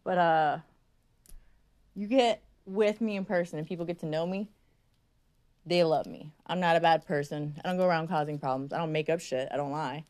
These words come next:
What people don't like about me is me calling them on their bullshit. I am such a good person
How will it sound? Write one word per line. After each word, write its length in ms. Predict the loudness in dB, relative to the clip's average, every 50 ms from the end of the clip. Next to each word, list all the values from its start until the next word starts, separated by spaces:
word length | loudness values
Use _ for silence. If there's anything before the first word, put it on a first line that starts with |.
| _ _ _ _ _ _ _ _ _ _ _ _ -20 -18 -14
What 120 | -12 -8
people 200 | -6 -4 -2 2
don't 220 | 4 4 6 6 6
like 200 | 6 4 4 2
about 240 | 0 0 0 0 0
me 220 | -4 -4 -4 -4
is 120 | -4 -4
me 140 | -4 -4 -6
calling 680 | -6 -8 -6 0 2 4 6 6 6 4 2 0 -2 -4
them 180 | -4 -4 -4
on 160 | -4 -4 -4 -4
their 100 | -6 -8
bullshit. 460 | -8 -8 -8 -8 -10 -12 -12 -14 -14 -18 -20 -20 -20 -20 -20 _ _ _ _ _ _ _ _ _ _ _ _ _ _ _ _ _ _ _ _ _ _ _ _ _ _ 2
I 260 | 4 4 4 4 2
am 180 | 2 0 -2
such 520 | -4 -8 -12 -20 -8 0 4 4 4 4 2
a 60 | 0
good 220 | -4 -4 -4 -2
person 560 | -2 -2 -2 -2 -4 -6 -6 -4 -4 -6 -6